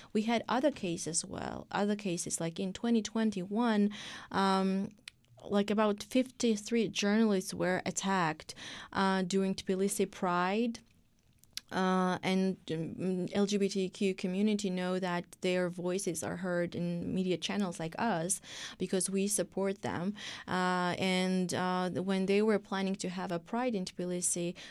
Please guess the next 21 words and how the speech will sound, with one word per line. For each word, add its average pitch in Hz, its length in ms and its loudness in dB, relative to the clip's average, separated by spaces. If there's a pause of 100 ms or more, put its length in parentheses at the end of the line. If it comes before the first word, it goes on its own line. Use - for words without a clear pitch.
(120)
those 214 580 4 (200)
government-organized 202 1000 2
groups 190 480 2
attacked 240 500 -4
media, 170 500 -2
attacked - 400 -4
journalists, 175 800 0
not 190 300 -2
actually 185 480 -2
the 170 160 -6
L 180 100 -4
G 185 140 -2
B 170 120 -2
T - 140 -8
community 226 580 4
<laughs> 180 140 2
members, 180 420 0 (460)
uh, 190 80 4
but 196 240 4
the 175 80 2
media, 185 560 6